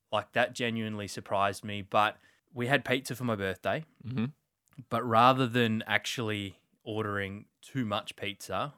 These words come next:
Speaker 1: we ordered just enough pizza
Speaker 2: Mm.
Speaker 1: and we portion controlled our pizza. So we weren't overeating. So, you know, normally, like, if you go, if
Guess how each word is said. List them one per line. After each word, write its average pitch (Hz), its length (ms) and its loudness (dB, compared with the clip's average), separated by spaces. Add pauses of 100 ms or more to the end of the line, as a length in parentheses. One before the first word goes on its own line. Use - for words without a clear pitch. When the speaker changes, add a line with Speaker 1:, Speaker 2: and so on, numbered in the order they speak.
Speaker 1:
we 107 160 -6
ordered 101 300 -4
just 117 240 -8
enough 98 300 -4
pizza 101 540 -8
Speaker 2:
Mm. 107 480 -2
Speaker 1:
and 101 160 -2
we 104 100 -6
portion 165 520 0
controlled 104 500 0
our 95 140 2
pizza. 98 560 -6 (460)
So - 120 -20
we 120 160 0
weren't 139 280 2 (100)
overeating. 123 640 2
So, - 140 -10
you 123 80 -4
know, 143 160 0
normally, 123 500 0
like, 101 280 0
if - 100 -18
you 113 80 -8
go, 113 160 0
if 110 180 -2